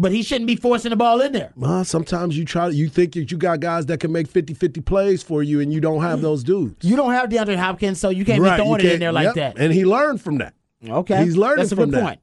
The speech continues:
Speaker 1: I hope he did, 'cause I'm
Speaker 2: Yeah.
Speaker 1: a Dak fan. Uh, he also claims that, uh, that basically Dak's, you know, the, the, the interceptions that he threw most of the time were, he says they were force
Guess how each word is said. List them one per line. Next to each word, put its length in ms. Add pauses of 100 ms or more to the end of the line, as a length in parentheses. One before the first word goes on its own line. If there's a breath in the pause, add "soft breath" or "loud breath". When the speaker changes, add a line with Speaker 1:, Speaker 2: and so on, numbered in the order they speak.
Speaker 1:
I 60
hope 200
he 80
did, 240
'cause 100
I'm 120
Speaker 2:
Yeah. 40
Speaker 1:
a 20
Dak 260
fan. 360 (380 soft breath)
Uh, 240
he 100
also 320
claims 540
that, 340 (1120)
uh, 600
that 180
basically 720 (460 soft breath)
Dak's, 560 (420)
you 100
know, 160
the, 160
the, 500
the 120
interceptions 720
that 140
he 80
threw 380
most 220
of 100
the 40
time 180
were, 160 (140)
he 160
says 300
they 160
were 160
force 720